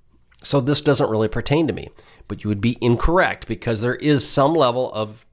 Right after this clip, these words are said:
privacy information in almost all the data that is transported from one location to another.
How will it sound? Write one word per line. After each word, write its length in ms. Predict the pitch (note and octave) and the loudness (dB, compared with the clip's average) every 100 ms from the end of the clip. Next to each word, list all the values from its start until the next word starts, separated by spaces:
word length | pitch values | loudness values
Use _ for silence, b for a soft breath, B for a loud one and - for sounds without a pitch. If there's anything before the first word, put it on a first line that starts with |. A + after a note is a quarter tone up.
| _ | _
privacy 720 | - A#2+ D3+ A#2 - F#2 F#2 F#2+ - | -4 0 0 -2 -6 -10 -12 -14 -14
information 640 | G2+ G#2 F2+ F2 - F#2 | -10 -8 -6 -6 -6 -8
in 180 | - G#2+ G#2+ | -2 -2 0
almost 380 | A2+ A2 G#2 - - | 0 0 0 -6 0
all 240 | A#2+ C#3 | 4 4
the 100 | D3+ | 4
data 280 | A#2+ G2+ G2+ | 0 0 0
that 160 | F#2 | -2
is 100 | F#2 | -4
transported 880 | - - G2+ G2 - - A2+ G2+ F#2 F#2 B B B | -6 -2 0 0 -6 -2 0 2 -2 -6 B B B
from 320 | - A#2 A2 F#2+ | -2 2 2 2
one 220 | F#2+ F#2+ | 0 0
location 480 | F#2 - D#2 - - | -2 -6 -8 -8 -8
to 140 | E2 | -6
another. 340 | E2 D#2+ - | -6 -6 -8